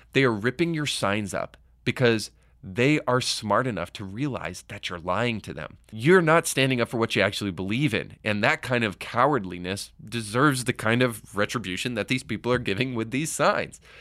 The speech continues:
And so the point is, is just this. I think the heart is in the right place, but we as the church have to get back to a true understanding of what love really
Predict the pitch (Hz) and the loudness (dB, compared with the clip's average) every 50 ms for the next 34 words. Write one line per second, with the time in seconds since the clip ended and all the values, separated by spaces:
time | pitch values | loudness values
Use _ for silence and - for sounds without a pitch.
0 | - - - - - - - - 131 - 165 160 151 - - 135 131 131 123 113 | -20 -20 -20 -20 -20 -18 -10 -6 -2 2 4 4 4 2 2 0 0 0 0 -2
1 | 107 101 98 101 92 - - 92 92 - - - - - - - _ _ _ - | -4 -4 -4 -6 -6 -4 -2 -2 -2 -2 -6 -8 -8 -8 -10 -16 _ _ _ -6
2 | 120 110 - 151 156 147 - 127 120 - - 120 120 117 113 - 113 104 90 104 | -6 -2 2 2 2 2 2 -2 -2 0 2 2 2 2 0 -6 -10 -6 -6 -6
3 | 101 101 92 82 87 95 101 101 - - - 107 101 98 - - - - 95 110 | -4 -4 -6 -2 0 0 0 0 -2 -8 -6 -4 -4 -4 -6 -8 -12 -8 -2 2
4 | 123 135 123 - 107 - - - 104 101 - - - - - 107 110 - - 107 | 2 2 2 0 -4 -6 -4 -4 -4 -4 -6 -10 -8 -2 -2 -2 -2 -2 -6 -10
5 | 92 104 107 98 92 - - 98 92 101 90 90 85 - - _ - - - - | -4 -2 -2 -2 -2 -4 -8 -2 0 2 2 2 0 -2 -8 _ -20 -20 -20 -20
6 | - - - 131 117 98 87 - - - - - 135 143 143 143 147 147 143 - | -14 -6 -2 0 0 0 -2 -2 -4 -4 -2 2 6 8 8 10 10 8 8 4
7 | 113 113 101 104 - - - 101 98 101 95 85 85 78 95 101 107 107 110 - | 0 -2 -2 -2 -2 0 0 0 0 0 -2 -4 -6 -6 -2 0 0 0 0 -2
8 | - - _ - 98 98 92 90 90 82 85 - - - 98 104 104 98 95 101 | -6 -12 _ -6 -2 0 2 2 0 -2 -6 -16 -14 -6 -4 -2 -2 -2 -2 -4
9 | 90 - | -6 -8